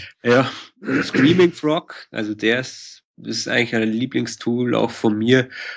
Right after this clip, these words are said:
weil man auch ziemlich viel einstellen kann. Ähm, auch die S-E-O-Tools für Excel selber, weil man, ja, die Daten immer ganz gut aufbereiten kann, wobei es auch oft immer das Problem ist, dass dann an der, oft an der Rechenpower liegt,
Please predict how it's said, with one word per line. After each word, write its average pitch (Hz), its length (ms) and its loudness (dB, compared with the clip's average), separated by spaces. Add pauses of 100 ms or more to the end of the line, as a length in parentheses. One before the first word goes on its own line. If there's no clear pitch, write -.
(120)
weil 107 160 2
man 107 100 2
auch 107 140 0
ziemlich 117 300 2
viel 113 340 2
einstellen 117 640 2
kann. 117 380 0 (920)
Ähm, 113 380 2
auch 113 160 2
die 113 260 2
S-E-O-Tools 131 840 0
für 107 280 -2
Excel 160 500 0 (800)
selber, 131 680 0
weil 104 220 -2
man, 104 800 4
ja, 107 200 4
die 107 140 2
Daten 117 320 -2
immer 110 180 -2
ganz 113 240 -2
gut - 160 -6
aufbereiten 120 720 0
kann, 110 340 0 (360)
wobei 104 220 0
es 107 100 4
auch 110 100 6
oft 110 180 0
immer 113 180 4
das 107 140 4
Problem 107 420 4
ist, 110 180 -2
dass 101 160 -2
dann 104 180 0
an 104 180 2
der, 101 340 0
oft - 220 -6
an 107 100 0
der 101 140 4
Rechenpower 117 640 2
liegt, - 440 -2